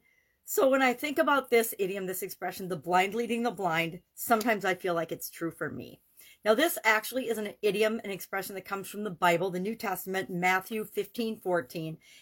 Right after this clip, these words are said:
And it talks about, um, leave 'em alone because, uh,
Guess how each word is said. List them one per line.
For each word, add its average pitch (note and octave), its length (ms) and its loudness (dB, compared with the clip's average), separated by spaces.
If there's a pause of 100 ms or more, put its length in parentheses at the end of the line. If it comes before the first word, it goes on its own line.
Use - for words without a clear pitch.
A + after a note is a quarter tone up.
(100)
And G#3 120 0
it A3 120 0
talks C#4 320 0
about, A3 460 6 (480)
um, D#3 640 -2 (500)
leave C4 180 2
'em C#4+ 120 4
alone G#3 560 2
because, G3+ 440 -2 (560)
uh, E3 260 0